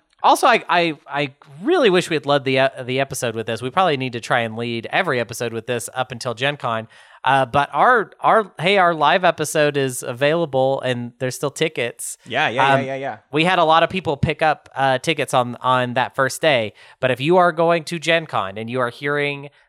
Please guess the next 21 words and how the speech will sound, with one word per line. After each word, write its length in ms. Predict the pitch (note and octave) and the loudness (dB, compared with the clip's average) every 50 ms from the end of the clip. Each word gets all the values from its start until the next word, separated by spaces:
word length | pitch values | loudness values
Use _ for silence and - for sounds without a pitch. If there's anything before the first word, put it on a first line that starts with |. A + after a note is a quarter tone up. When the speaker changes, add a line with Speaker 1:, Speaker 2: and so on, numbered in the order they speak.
| _ | _
Speaker 1:
the 80 | B2+ B2+ | -12 -10
sound 260 | - - C#3+ C3+ C3+ | -4 -2 0 0 0
of 60 | C#3 | 0
my 120 | C#3 C#3 C#3 | -2 -4 -2
voice, 480 | C3+ C#3+ C3 B2 A2+ G#2+ G2+ - - - _ _ _ _ _ _ | -2 -2 -2 -2 -2 -2 -4 -8 -12 -16 _ _ _ _ _ _
please 1000 | - - - C#3 D3+ E3+ F3+ F#3 F#3+ F#3+ F#3+ F#3+ F#3 F#3 F#3 F#3 F#3+ F#3+ F3 - | -20 -16 -10 -6 -2 0 2 2 2 2 2 0 0 0 0 -2 -2 -4 -6 -8
come 500 | - - E3+ E3 D#3 A#2+ F#2+ F2+ F#2 F2+ _ _ _ _ | -4 0 0 2 2 0 -2 -6 -10 -18 _ _ _ _
to 120 | - - C3+ | -4 -2 0
Speaker 2:
Yes. 600 | C#3+ D3+ C#3 A2 G2+ - - - - - - _ _ _ _ _ _ _ - | 2 2 0 -2 -4 -8 -14 -20 -20 -20 -20 _ _ _ _ _ _ _ 0
Speaker 1:
our 440 | B2+ C3 C3+ C#3+ D3 D3+ D3+ D3+ | 2 4 6 6 6 4 4 2
live 480 | D3 C#3 B2+ B2+ C#3 C#3 C#3+ C#3+ C3+ C3 B2+ | 0 0 0 2 2 4 2 2 0 -2 -6
episode. 760 | B2 C3 - - A#2+ - - - F#2+ F2+ E2+ D#2+ D2+ _ _ _ _ _ _ _ - | -8 -8 -8 -8 -10 -8 -8 -8 -8 -8 -8 -10 -12 _ _ _ _ _ _ _ -2
Um, 480 | B2 B2+ B2 A#2+ A2+ A2 G#2+ G#2 G2+ - _ _ _ _ | 0 0 2 0 0 -2 -6 -10 -14 -18 _ _ _ _
there 200 | A#2+ B2 B2+ B2+ | -2 0 0 0
are 40 | B2 | 0
still 380 | - - - C#3+ C#3 C#3+ C#3 | -4 -4 0 2 2 2 2
plenty 300 | C3 - - D#3+ E3+ F3 | 0 -2 -2 -2 -2 -2
of 60 | E3+ E3 | -2 -4
tickets 260 | - E3+ D#3 D3+ - | -6 -6 -8 -8 -8
available. 680 | D#3+ C#3+ D3 D3 D3+ D#3 D#3 D3+ D#3+ E3 E3+ E3 - _ _ _ _ _ - | -4 -2 -2 0 0 0 -2 -2 -2 -2 -2 -4 -6 _ _ _ _ _ -4
Uh, 320 | B2 B2 A#2+ A#2 A#2 A2+ | -2 0 0 0 0 -2